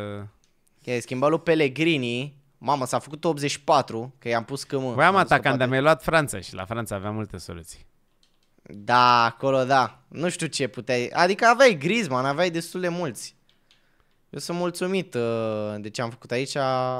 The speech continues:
Speaker 1: adică toți peste optzeci și n-au rămas cu mijlocul ăla, Loftus-Cheek. Tu l-ai luat măcar pe Gavi.
Speaker 2: Da, doar Gavi.
Speaker 1: Da, oricum apărarea e forță, am Rudiger cu Tomori.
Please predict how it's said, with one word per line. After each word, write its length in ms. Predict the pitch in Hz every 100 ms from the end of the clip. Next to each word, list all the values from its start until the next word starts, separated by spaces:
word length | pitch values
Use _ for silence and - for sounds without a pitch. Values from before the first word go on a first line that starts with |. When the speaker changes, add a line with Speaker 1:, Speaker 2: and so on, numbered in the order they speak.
| 123
Speaker 1:
adică 560 | 127 127 135 127 123 123 _ - -
toți 220 | - 147
peste 260 | 139 139 135
optzeci 460 | 127 110 143 170 -
și 140 | 143
n-au 200 | 147 139
rămas 320 | 120 117 110
cu 420 | - 110 104 101 117
mijlocul 500 | 120 113 113 120 113
ăla, 100 | 110
Loftus-Cheek. 640 | 120 - 113 - 139 127 - _ _ _ _
Tu 100 | 156
l-ai 140 | 180
luat 120 | 185 185
măcar 220 | 180 185
pe 120 | 190
Gavi. 500 | 165 175 117 120 127 _ _ _ _
Speaker 2:
Da, 260 | 127 131 120
doar 180 | 131
Gavi. 440 | 131 131 107 104 127 _ _ _ _ _ _ _ _
Speaker 1:
Da, 240 | - 104 98
oricum 320 | 156 170 147
apărarea 420 | 135 151 160 156
e 40 |
forță, 340 | 143 170 147 131
am 100 | 131
Rudiger 380 | 160 160 156 143
cu 120 | 143
Tomori. 760 | - 127 143 147 127 131 143